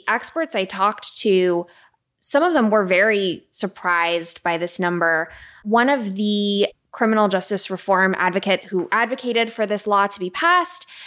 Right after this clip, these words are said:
she's been appointed to the board that's gonna provide some oversight of this process.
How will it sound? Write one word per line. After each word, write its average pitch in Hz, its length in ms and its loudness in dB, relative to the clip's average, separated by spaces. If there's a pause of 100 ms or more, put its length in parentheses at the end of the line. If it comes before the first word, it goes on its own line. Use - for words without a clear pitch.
(120)
she's 196 200 0
been 196 120 2
appointed 196 560 0
to - 80 -8
the 190 100 2
board 185 640 4 (400)
that's 190 320 0
gonna 180 400 2 (400)
provide 208 380 0
some 202 200 -4
oversight 190 440 0
of 180 100 -2
this 180 140 -6
process. 302 640 2